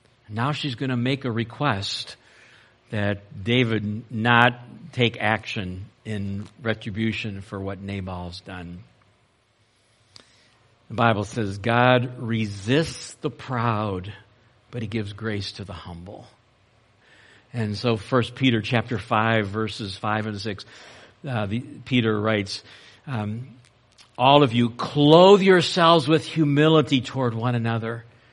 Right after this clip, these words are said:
Then he quotes Proverbs three, three and four. "God opposes the proud, but shows grace to the humble. Humble yourselves, therefore, under God's mighty hand,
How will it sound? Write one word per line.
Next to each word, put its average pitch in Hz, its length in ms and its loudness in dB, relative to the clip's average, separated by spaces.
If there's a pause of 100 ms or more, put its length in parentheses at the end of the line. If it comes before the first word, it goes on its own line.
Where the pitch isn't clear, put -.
(500)
Then 151 140 2
he 170 120 4
quotes 165 480 6
Proverbs 135 520 6
three, 139 220 2
three 135 220 0
and 120 100 0
four. 127 220 4
"God 165 240 4
opposes 196 640 4
the 156 80 -6
proud, 135 360 2
but 147 120 -4
shows 165 300 -4
grace 214 400 -2
to 208 100 -4
the 165 120 0
humble. 151 520 2 (320)
Humble 302 580 8
yourselves, 170 680 6
therefore, 180 520 2
under 170 240 2
God's 190 500 0
mighty 214 500 2
hand, 208 640 4